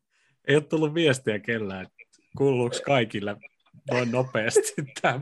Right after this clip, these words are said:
podcast. Tosiaan varoituksen sanana, niin välillä saattaa jakson alussa tulla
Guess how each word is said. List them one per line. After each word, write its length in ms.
podcast. 600
Tosiaan 420
varoituksen 520
sanana, 420
niin 240
välillä 320
saattaa 440
jakson 360
alussa 380
tulla 280